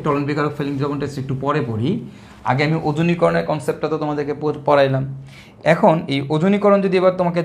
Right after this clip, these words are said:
ধরো বলতাম, ইথাইনের ওজনীকরণ করো, ইথাইন, মনে করো এরকম যদি বলতাম এইচ সি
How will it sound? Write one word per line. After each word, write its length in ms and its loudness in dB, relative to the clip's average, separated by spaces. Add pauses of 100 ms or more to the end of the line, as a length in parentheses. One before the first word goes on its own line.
ধরো 180 2
বলতাম, 340 -2 (100)
ইথাইনের 460 2
ওজনীকরণ 560 -4
করো, 220 -6 (120)
ইথাইন, 460 -4 (580)
মনে 160 0
করো 180 2
এরকম 240 0
যদি 160 -2
বলতাম 220 -2
এইচ 280 -2
সি 260 -4